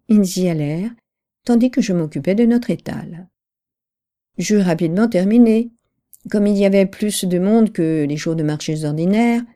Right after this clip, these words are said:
tout se vendit très vite. La rangée de jeunes personnes en attente s'était rétrécie, et il n'en restait qu'un petit nombre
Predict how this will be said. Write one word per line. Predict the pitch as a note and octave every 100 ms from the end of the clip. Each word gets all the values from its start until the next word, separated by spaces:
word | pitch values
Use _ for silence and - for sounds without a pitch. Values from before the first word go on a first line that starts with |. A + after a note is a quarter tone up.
| _ _
tout | - F3+
se | -
vendit | D3 D3 F#3+
très | A3 G#3 F#3+
vite. | E3+ D3+ - - _ _ _ _ _ _ _ _ _ _ _ _ _ _ _ -
La | A3
rangée | A#3+ C4 B3+ E4+
de | D4+
jeunes | B3 B3 A#3+
personnes | A#3+ A#3+ B3 B3+
en | G#3+
attente | F3+ - A3+ C#4 -
s'était | - B3 C4
rétrécie, | C4 C4 C4 B3 G#3 - _ _ _ _ -
et | E3+
il | E3+
n'en | E3+
restait | E3+ F3+ - F3+
qu'un | F#3 F3 F#3+
petit | G#3+ -
nombre | G3 E3 F#3 G3+